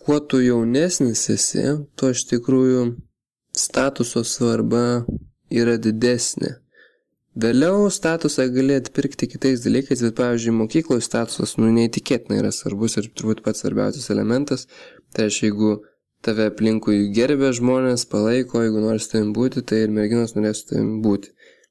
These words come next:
Nu, nes tai yra, kaip pasakyt, tokiuose vietose, kadangi tu visą laiką praleidi su tais pačiais žmonėm, dvylika metų, tu, pagrindinis faktorius visą laiką gentyse yra statusas, statusas, statusas, statusas.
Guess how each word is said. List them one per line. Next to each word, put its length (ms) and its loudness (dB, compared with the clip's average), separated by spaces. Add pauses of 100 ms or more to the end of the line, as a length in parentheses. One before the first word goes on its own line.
(200)
Nu, 160 4
nes 180 2
tai 80 2
yra, 220 2
kaip 180 0
pasakyt, 320 -2 (160)
tokiuose 440 0
vietose, 440 0
kadangi 400 2
tu 240 2
visą 280 0
laiką 200 -2
praleidi 460 0 (460)
su 120 -14
tais 160 0
pačiais 320 0
žmonėm, 480 0
dvylika 400 0
metų, 380 -2 (840)
tu, 100 0 (760)
pagrindinis 580 2
faktorius 360 -2
visą 80 2
laiką 180 0
gentyse 420 0
yra 160 0
statusas, 560 -4
statusas, 520 -4
statusas, 440 -6
statusas. 560 -6